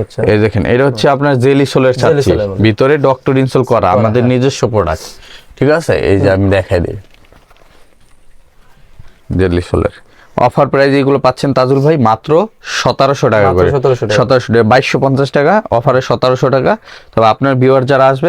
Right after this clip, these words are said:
Speaker 2: তারা পাবে ষোলোশো টাকায়।
Speaker 1: ষোলোশো টাকায়, বাহ।
Speaker 2: ঠিক আছে, ষোলোশো টাকা পেয়ে যাবেন। এছাড়া আমাদের কাছে কম দামি ছাচ্চি আছে, এগুলো
Speaker 1: বাহ, বাহ।
Speaker 2: পাচ্ছেন মাত্র এক হাজার টাকা।
Speaker 1: মাত্র এক হাজার টাকা।
Speaker 2: এক হাজার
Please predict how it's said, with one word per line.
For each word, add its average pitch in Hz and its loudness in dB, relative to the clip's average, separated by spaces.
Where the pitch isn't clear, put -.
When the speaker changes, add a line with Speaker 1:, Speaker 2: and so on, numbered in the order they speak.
Speaker 2:
তারা 120 0
পাবে 113 2
ষোলোশো 113 0
টাকায়। 69 0
Speaker 1:
ষোলোশো 113 -8
টাকায়, 104 -8
বাহ। - -4
Speaker 2:
ঠিক - 2
আছে, 160 -4
ষোলোশো 127 0
টাকা 104 4
পেয়ে 107 2
যাবেন। 85 2
এছাড়া 139 0
আমাদের 135 2
কাছে 131 -2
কম 127 0
দামি 143 2
ছাচ্চি 120 -4
আছে, - -6
এগুলো 135 2
Speaker 1:
বাহ, 123 -2
বাহ। 131 0
Speaker 2:
পাচ্ছেন 147 -2
মাত্র 120 -2
এক 131 -8
হাজার 101 0
টাকা। 87 0
Speaker 1:
মাত্র 127 0
এক 120 0
হাজার 113 -2
টাকা। 101 2
Speaker 2:
এক 123 -2
হাজার 127 0